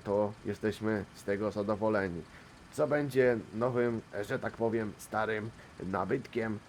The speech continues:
to się okaże. No i cóż, proszę państwa, ja tutaj sobie będę męczył to zboże powolutku, no i myślimy tutaj z realizacją, że już, e,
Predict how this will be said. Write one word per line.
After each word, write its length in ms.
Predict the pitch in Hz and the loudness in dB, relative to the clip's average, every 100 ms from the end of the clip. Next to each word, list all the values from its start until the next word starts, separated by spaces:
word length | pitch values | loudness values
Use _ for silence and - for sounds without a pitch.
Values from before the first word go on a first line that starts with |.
| - - | -20 -8
to 180 | 202 202 | -2 0
się 180 | 147 123 | 2 2
okaże. 640 | 113 - 101 98 95 78 110 | 2 2 2 2 -2 -8 -10
No 100 | 120 | -10
i 120 | 131 | -8
cóż, 340 | 127 156 - - - - | -4 -2 -4 -10 -18 -10
proszę 300 | 107 - 98 | -8 -6 -6
państwa, 560 | 95 110 101 - 80 - - | -6 -6 -10 -8 -8 -8 -6
ja 180 | 120 127 | -4 -2
tutaj 300 | 147 120 120 | -2 -2 -2
sobie 300 | 110 120 110 | 0 0 0
będę 440 | 117 127 120 113 113 - - - | 0 2 4 4 2 -12 -18 -6
męczył 440 | 143 156 127 110 104 | -2 -2 -2 -4 -2
to 160 | 107 | -4
zboże 420 | 101 113 117 117 113 - | -4 -4 -2 -4 -6 -4
powolutku, 840 | 139 131 131 117 117 - 117 123 - - - - | -2 0 0 0 -2 -2 2 2 0 -16 -16 -8
no 160 | 107 | -6
i 100 | 110 | -4
myślimy 560 | 110 113 - 113 113 107 - - | -4 -6 -4 0 0 0 -6 -10
tutaj 300 | 110 104 113 | -6 -2 -2
z 140 | 107 | -2
realizacją, 920 | 123 104 120 120 123 127 - 117 113 113 - - | 0 2 2 0 2 2 2 0 0 -2 -10 -8
że 280 | 90 107 110 | -6 -2 -2
już, 320 | 107 104 | -2 -4
e, 60 | - | -4